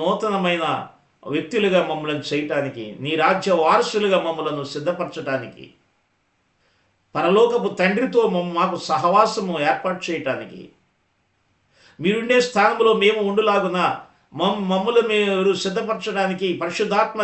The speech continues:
దేవుని ఈ భూమి మీదకి పంపించి, ఆత్మ దేవుని ద్వారా మాతో మాట్లాడి మమ్మల్ని సరిచేస్తున్నందుకు మీకు వేలాది స్తోత్రాలు.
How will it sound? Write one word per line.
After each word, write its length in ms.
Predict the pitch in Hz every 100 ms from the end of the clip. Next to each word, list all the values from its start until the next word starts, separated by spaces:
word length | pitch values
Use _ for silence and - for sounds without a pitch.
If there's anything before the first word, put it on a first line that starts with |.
| 180
దేవుని 240 | 190 185 180
ఈ 80 | 160
భూమి 180 | 165 214
మీదకి 240 | 208 190 156
పంపించి, 440 | 165 175 226 196 196 - - _ - 185
ఆత్మ 200 | 196 220 190
దేవుని 320 | 196 233 240 233
ద్వారా 240 | 202 196 190 180
మాతో 220 | 190 - 208 180
మాట్లాడి 360 | 196 - 220 233
మమ్మల్ని 260 | 208 196 185 180
సరిచేస్తున్నందుకు 960 | 190 202 233 - 196 180 165 170 147 127 - 156
మీకు 160 | 143 151
వేలాది 300 | 147 139 139
స్తోత్రాలు. 540 | - 120 123 117 110